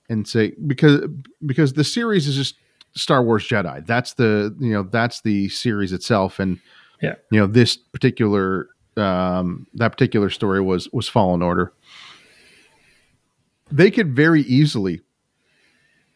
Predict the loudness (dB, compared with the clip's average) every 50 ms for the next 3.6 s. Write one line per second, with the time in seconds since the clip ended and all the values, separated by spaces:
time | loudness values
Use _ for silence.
0 | _ _ _ _ _ _ _ _ _ _ _ 2 4 8 8 8 8 6 4 2
1 | 2 2 -2 -8 -6 -6 -6 -4 -2 -2 -2 -2 -4 -4 -4 -4 -2 -2 -2 -2
2 | -2 -4 -6 -8 _ _ -20 -20 _ _ 0 2 4 4 4 2 2 0 0 0
3 | -2 -2 -2 0 0 0 0 0 -2 -2 -6 -8